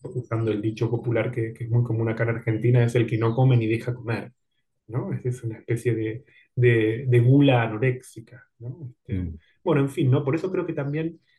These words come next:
Speaker 1: esto que, que digo quizás viene bien o viene a cuento de poder situar cómo tradicionalmente en la historia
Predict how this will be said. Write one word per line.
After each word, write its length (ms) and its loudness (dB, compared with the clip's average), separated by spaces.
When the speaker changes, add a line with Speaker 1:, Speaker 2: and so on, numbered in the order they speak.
Speaker 1:
esto 240 -4
que, 220 -2
que 120 -2
digo 240 0
quizás 280 -6
viene 240 2
bien 260 0
o 60 -2
viene 180 -4
a 60 -6
cuento 320 0
de 80 2
poder 260 -2
situar 380 -4
cómo 400 -2
tradicionalmente 880 0
en 80 -4
la 60 -6
historia 800 -2